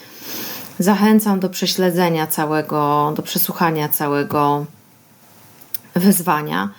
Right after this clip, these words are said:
albo do wrócenia sobie do tego filmu, jak teraz o nim słyszeliście, słyszycie. Więc, y, próbuję, staram się, to są takie hasła,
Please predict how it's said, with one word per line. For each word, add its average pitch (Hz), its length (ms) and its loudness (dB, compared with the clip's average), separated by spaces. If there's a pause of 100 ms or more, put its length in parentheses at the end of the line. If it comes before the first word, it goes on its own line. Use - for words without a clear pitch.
(380)
albo 294 320 4
do 233 360 4
wrócenia 208 520 4
sobie 165 280 -4
do 160 120 -8
tego - 200 -8
filmu, 151 400 -4
jak 151 220 -2
teraz 156 380 -2
o 156 80 -4
nim 156 200 -6
słyszeliście, - 800 -4
słyszycie. - 560 -4 (1160)
Więc, 196 360 2 (540)
y, 185 40 0 (1120)
próbuję, 196 840 4
staram 214 640 2
się, 143 500 -2 (840)
to 214 100 2
są 226 220 2
takie 233 300 0
hasła, 202 1080 0